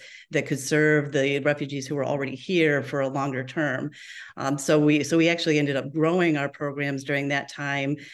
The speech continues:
so that we're providing longer term care, um, all the way up through five years to i-, i-, immigration classes. And, um, we also have, uh, an intensive case management program. So for people who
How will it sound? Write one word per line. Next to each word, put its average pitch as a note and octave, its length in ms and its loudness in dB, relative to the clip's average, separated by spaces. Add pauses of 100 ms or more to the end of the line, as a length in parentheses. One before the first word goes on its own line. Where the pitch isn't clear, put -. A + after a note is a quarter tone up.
(140)
so C#3+ 400 4
that C3+ 160 2
we're C#3+ 100 0
providing C#3+ 800 -2
longer D3+ 320 0
term C3+ 260 -6
care, C3 640 -2
um, C3 300 -4
all D#3 140 0
the E3 80 0
way D3+ 120 2
up D3 140 -4 (260)
through D#3+ 140 0
five D3 360 -2
years D3 640 0 (140)
to D3 200 0
i-, D#3+ 280 -2
i-, - 180 -4
immigration E3+ 540 0
classes. D#3 600 -4 (360)
And, C3+ 280 2
um, C#3 540 0 (380)
we D#3+ 100 2
also D#3 180 0
have, D3 320 -2
uh, C#3 320 -2
an D#3 80 2
intensive D3+ 420 -2
case C3+ 240 -4
management D#3 480 0
program. D3 480 -2
So C#3+ 240 -4
for C#3+ 140 -8
people D3+ 380 -4
who C#3+ 440 -2